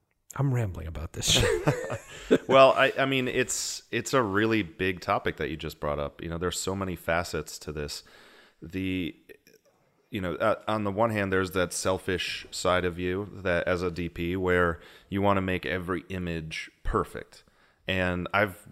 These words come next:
Speaker 2: you know, back in my D I T days, I got some really great lessons from a bunch of different D Ps. And I worked with one D P that was so perfectionist. His, his work was stunning, but you would go into overtime every day. There were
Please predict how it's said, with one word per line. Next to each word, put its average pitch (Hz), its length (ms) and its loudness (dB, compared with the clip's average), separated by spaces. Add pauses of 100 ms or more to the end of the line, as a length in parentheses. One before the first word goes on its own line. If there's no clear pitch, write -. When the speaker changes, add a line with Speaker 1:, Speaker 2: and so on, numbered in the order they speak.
(140)
Speaker 2:
you 95 80 -8
know, 85 100 -4
back 98 260 2
in 104 60 -6
my 92 120 0
D 87 180 -2
I 82 40 0
T 123 200 -4
days, 92 280 2
I 87 280 -2
got 87 360 -2
some 87 160 -6
really 95 220 2
great 82 500 -4
lessons 80 680 -6
from 82 340 -2
a 76 60 -2
bunch 78 280 -4
of 80 60 -10
different 71 300 -8
D 60 100 -12
Ps. - 320 -14
And 78 140 -12
I 76 40 -6
worked 85 280 -4
with 80 100 -8
one 104 180 -2
D 98 140 -4
P 87 220 -6
that 80 180 -2
was 78 140 -8
so 98 560 -2
perfectionist. - 760 -6 (600)
His, 90 460 -4
his 98 180 -6
work 113 320 0
was 85 160 -2
stunning, 87 500 -2 (480)
but 87 420 2
you 95 240 -4
would 90 160 -6
go 98 200 2
into 107 140 -2
overtime 87 520 0
every 80 200 -2
day. 76 380 -4 (480)
There 85 160 2
were 85 360 2